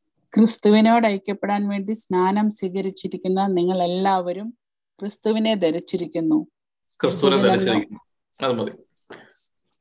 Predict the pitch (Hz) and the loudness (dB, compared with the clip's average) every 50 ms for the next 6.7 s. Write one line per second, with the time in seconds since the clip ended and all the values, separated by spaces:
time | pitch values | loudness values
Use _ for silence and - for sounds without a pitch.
0 | _ _ - 147 147 143 147 - 175 165 160 156 147 139 135 - - - - _ | _ _ -2 0 0 2 2 2 2 4 4 4 2 2 0 -4 -8 -12 -20 _
1 | _ _ - - - - - - 131 123 123 131 135 151 151 - - 196 185 180 | _ _ -20 -20 -20 -18 -14 -12 -6 0 2 4 4 4 2 2 2 2 4 4
2 | 175 165 156 143 143 135 127 147 151 156 131 - - - - - 156 156 165 160 | 4 2 2 2 0 0 2 2 2 2 2 -2 -4 -6 -4 -2 0 2 2 2
3 | 160 - - 165 165 165 165 160 156 139 160 180 190 180 180 170 - 180 180 170 | 2 2 2 4 4 6 6 4 2 2 0 0 0 2 0 0 0 0 0 2
4 | 165 165 165 165 123 107 87 - - - - _ _ _ _ _ _ _ _ _ | 2 2 2 2 2 0 0 -2 -4 -8 -18 _ _ _ _ _ _ _ _ _
5 | _ _ _ _ _ _ _ _ _ _ _ _ _ _ - - 139 143 143 147 | _ _ _ _ _ _ _ _ _ _ _ _ _ _ -4 2 2 4 6 6
6 | 147 151 151 151 131 117 - - - - - - - - | 4 4 4 4 2 0 -4 -8 -10 -12 -14 -18 -18 -20